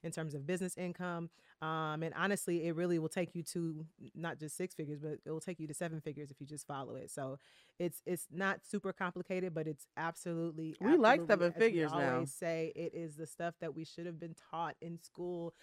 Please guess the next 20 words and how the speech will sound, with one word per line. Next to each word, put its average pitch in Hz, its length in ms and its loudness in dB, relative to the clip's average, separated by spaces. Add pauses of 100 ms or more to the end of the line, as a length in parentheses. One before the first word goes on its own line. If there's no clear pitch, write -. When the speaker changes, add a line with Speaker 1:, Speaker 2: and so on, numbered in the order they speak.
(160)
Speaker 1:
that 151 120 -4
so 160 180 -4
many 160 220 -4
of 143 100 -10
us - 320 -10
were 143 140 -12
not 139 180 -12
taught. - 220 -14 (100)
Speaker 2:
We 208 120 -2
were 214 100 6
not 196 160 6
taught 190 140 2
at 160 100 4
all 151 160 6
because, 143 240 -4
and, 143 100 -4
and 151 120 -4
that's 160 140 0
by 147 140 0
design. 127 520 -2